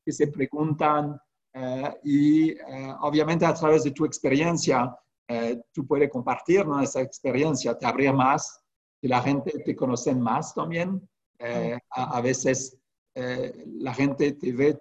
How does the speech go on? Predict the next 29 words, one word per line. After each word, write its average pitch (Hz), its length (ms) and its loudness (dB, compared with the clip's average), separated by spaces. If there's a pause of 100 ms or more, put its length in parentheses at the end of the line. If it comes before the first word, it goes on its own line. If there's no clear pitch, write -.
tiene 131 240 2
una, 117 380 0
una 120 260 -2
imagen, 120 540 0
¿no? 165 220 -2
De, 127 180 -2
de, 113 180 -4
de 120 120 -4
tu - 160 -14
posición, 143 760 0 (480)
eh, 117 360 -6
y, 127 580 -4
y 123 40 -4
entonces 135 600 -2
el 131 120 -4
hecho 151 280 2
de 135 120 4
tener 143 260 -2
la 147 60 2
oportunidad 151 560 -4
de 151 100 -6
abrir 131 400 0
más, 135 320 0
de 123 80 -6
hablar 123 340 0
más 135 220 -2
de 127 120 -4
estas 127 260 -4
experiencias, 156 840 -4